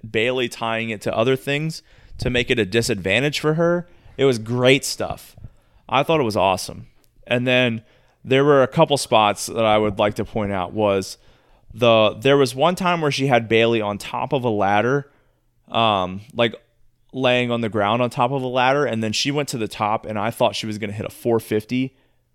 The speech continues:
Oh, I'm sorry. The, the ladder was sitting on top of Bayley. I thought she was gonna hit a fucking four fifty on top of that ladder, and it ended up, it, it ended up just being where she, she did the flip over the ladder and kinda landed on her feet.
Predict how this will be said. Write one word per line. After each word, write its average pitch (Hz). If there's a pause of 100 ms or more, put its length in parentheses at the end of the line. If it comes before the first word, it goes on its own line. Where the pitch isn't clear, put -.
(360)
Oh, 127
I'm 127
sorry. 110
The, 107
the 120
ladder 131
was 120
sitting 120
on 98
top 117
of 98
Bayley. 95 (480)
I 135
thought 214
she -
was 180
gonna 120
hit 117
a 101
fucking 104
four 123
fifty 95
on 101
top 104
of 101
that 98
ladder, 98 (400)
and 107
it 107
ended 107
up, 101 (540)
it, - (500)
it 131
ended 160
up 160
just 120
being 123
where 110
she, 107
she -
did 120
the 117
flip 113
over 107
the 107
ladder 101
and 87
kinda 101
landed 101
on 95
her 87
feet. -